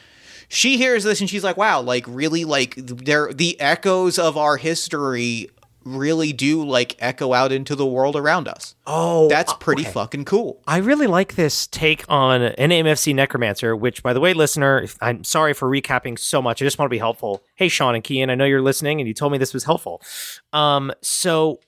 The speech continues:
Speaker 2: when you die, you return your essence, your true essence, who you really were in life based on your actions, returns to the planet, returns to this energy known as the ley lines. And you exist there in some capacity. Your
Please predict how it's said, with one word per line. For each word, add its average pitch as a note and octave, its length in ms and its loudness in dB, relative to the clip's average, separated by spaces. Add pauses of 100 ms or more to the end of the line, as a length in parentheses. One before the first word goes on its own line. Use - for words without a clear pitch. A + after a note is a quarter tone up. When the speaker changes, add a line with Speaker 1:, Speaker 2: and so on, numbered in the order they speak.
(220)
Speaker 2:
when D3 160 0
you D#3+ 100 0
die, G3+ 360 4
you C#3 200 -2
return C#3 640 0
your D3 320 0
essence, A2+ 580 -2
your B2+ 160 0
true A3 480 2
essence, A2+ 360 -2
who E3 100 -6
you C#3 220 -6
really F3+ 460 0
were F#3 200 2
in C#3+ 100 0
life A#2+ 260 0
based B2 200 -6
on C#3 80 -8
your A#2 100 -8
actions, A2 480 -6 (380)
returns F3 400 0
to - 100 -4
the C#3+ 80 -4
planet, A2+ 460 -2
returns D3+ 320 -2
to C#3+ 100 -4
this C3 180 -2
energy B2 300 -2
known A2+ 180 -2
as G#2+ 100 -4
the A2 100 -10
ley F#2+ 220 -12
lines. B1 460 -18 (440)
And C3 340 0
you F#3+ 140 4
exist G3 420 0
there - 240 -10 (100)
in D3 200 -2
some D#3+ 280 2
capacity. F#3 560 -2
Your A#2 300 0